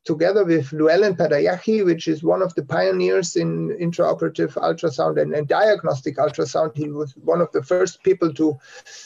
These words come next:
explore O N S D in children. And we have this ultrasound workshop every year in Tübingen in November. Nelsie has been there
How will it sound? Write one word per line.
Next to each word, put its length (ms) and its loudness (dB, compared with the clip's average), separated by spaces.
explore 720 2
O 80 4
N 120 2
S 140 0
D 200 2
in 120 2
children. 600 2
And 140 0
we 120 4
have 260 2
this 200 2
ultrasound 840 2
workshop 520 0
every 220 4
year 460 4
in 360 0
Tübingen 560 2
in 100 2
November. 440 2
Nelsie 600 2
has 180 2
been 220 2
there 420 2